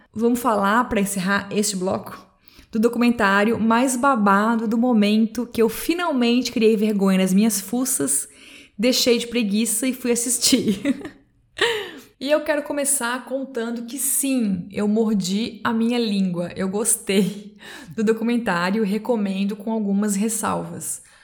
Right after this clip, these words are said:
Acho importante, antes de dar o play, que as pessoas entendam que não é um documentário científico nem jornalístico, tá? Então, o cineasta inglês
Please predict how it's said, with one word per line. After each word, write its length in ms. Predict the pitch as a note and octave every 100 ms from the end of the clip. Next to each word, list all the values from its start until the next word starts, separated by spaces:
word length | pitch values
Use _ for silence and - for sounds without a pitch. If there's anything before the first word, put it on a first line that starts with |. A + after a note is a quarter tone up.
| -
Acho 260 | - G3 A3
importante, 1000 | G3 B3+ G#3 G#3+ G3 G3+ G3 A#3 G#3+ - -
antes 300 | G#3+ B3+ B3+
de 100 | A3+
dar 140 | G3+
o 80 | F#3+
play, 720 | F#3+ G3 G#3 A3 G#3 - - -
que 80 |
as 100 | G#3
pessoas 440 | G3+ A3 - G#3+ G#3
entendam 480 | A#3 A3+ G#3 A3 G#3+
que 80 |
não 280 | A3+ A3 B3+
é 80 | A#3+
um 80 | A#3+
documentário 560 | B3 A3+ A3 G#3+ G#3+
científico 840 | G#3+ - A3+ G#3+ - A#3 A#3+ - -
nem 320 | A#3 A#3 A#3
jornalístico, 800 | B3+ B3+ B3 B3 G3 F3 - -
tá? 420 | - F#3 A3 - - - - - -
Então, 580 | D#4 - B3 C4 C#4+ -
o 60 |
cineasta 720 | G#3 A#3 G#3 F#3+ G3+ G#3 G#3+
inglês 640 | G#3 G3 F#3 F3+ F3 E3+